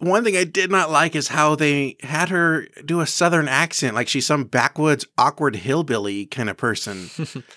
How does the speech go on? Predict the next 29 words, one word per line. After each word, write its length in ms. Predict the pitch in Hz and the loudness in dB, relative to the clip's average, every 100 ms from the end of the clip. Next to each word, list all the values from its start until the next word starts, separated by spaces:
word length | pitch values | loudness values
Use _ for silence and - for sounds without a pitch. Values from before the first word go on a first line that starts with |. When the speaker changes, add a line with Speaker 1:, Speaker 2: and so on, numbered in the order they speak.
| _ - _ | _ -20 _
Speaker 1:
That 200 | 143 151 | 0 2
was 120 | 160 170 | 4 4
the 80 | |
Speaker 2:
Well 60 | 170 | 4
Speaker 1:
only 120 | 190 | 2
thing 140 | 175 180 | 0 0
I 60 | 160 | 2
didn't 400 | 175 151 131 139 | 0 -2 -4 0
like. 420 | 131 95 85 - - | 0 -2 -8 -18 -8
Like, 320 | 127 123 - - | -4 -4 -6 -10
I 60 | |
mean, 240 | 170 170 147 - | -6 -6 -8 -6
Odyssey, 360 | 160 240 254 | 0 4 6
Speaker 2:
Twang? 280 | 190 180 185 | 6 6 4
Speaker 1:
no, 200 | 190 220 | 4 4
it 100 | 170 | 2
Speaker 2:
What 240 | 170 247 - | 4 2 2
twang? 880 | - 170 143 127 120 113 107 104 101 _ _ _ - | 0 4 6 6 4 2 -4 -12 -16 _ _ _ -6
Speaker 1:
<laughs> 20 | - - - - - - _ _ _ _ _ - - - - - - - - | -4 -4 -8 -14 -20 -20 _ _ _ _ _ -18 -18 -14 -10 -6 -6 -8 0
Odyssey's 440 | 175 220 226 233 | 2 4 0 0
in 120 | 208 | 2
the 100 | 202 | 2
Midwest, 720 | 175 175 180 143 131 165 - - | 2 2 2 2 2 2 -2 -2
you 80 | |
know, 320 | 151 143 151 147 | 2 4 4 4
and 140 | 131 | 2
it's 160 | 127 156 | 0 0
like, 280 | 139 - _ _ | -2 -4 _ _
come, 240 | - 196 | -10 -8